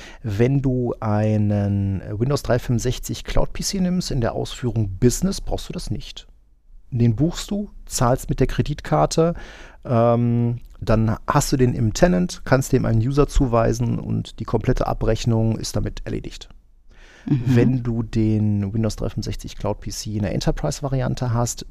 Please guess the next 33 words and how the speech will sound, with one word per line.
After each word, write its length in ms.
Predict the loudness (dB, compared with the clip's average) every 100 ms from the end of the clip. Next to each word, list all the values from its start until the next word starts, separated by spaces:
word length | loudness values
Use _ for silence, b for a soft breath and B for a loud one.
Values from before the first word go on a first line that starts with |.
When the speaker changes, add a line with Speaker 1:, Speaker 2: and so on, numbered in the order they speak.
| -14
Speaker 1:
dann, 500 | -6 0 2 4 2 0 B B B -6
ähm, 540 | 0 2 4 4 0 0
ist 220 | -4 -2
das 140 | 0
Ganze 680 | 2 0 2 0 2 2 0
Microsoft-managed 1080 | 0 0 -2 -4 -6 -2 0 2 0 -4 -6
mit 180 | -6 -4
Ausnahme 380 | -4 -2 -2 -4
von 180 | 0
Networking. 680 | 0 2 2 0 0 0 0 -4 -18 -20 -20 -20 -20 -20 -20 _ -10 0
Da 100 | 2
musst 200 | 2 2
du 40 |
schon 300 | 2 4 4
gucken, 380 | 2 0 4 2
dass 140 | 4
du 60 | 2
da 160 | 0 2
wieder 160 | 2
deine 300 | 2 0 0
Anbindung 380 | 2 2 2 0
an 80 | 0
On-Premise 580 | 0 0 2 0 2 2
hast. 280 | 0 0 -6 B B B B -4
Ähm, 380 | 0 2 2
das 160 | -2 0
hat 160 | -2 0
unter 320 | -2 0 0
anderem 240 | 0 2
Speaker 2:
Mhm. 40 | 2
Speaker 1:
damit 280 | 4 2
zu 120 | 0 -8
tun, 600 | -8 -6 -2 2 2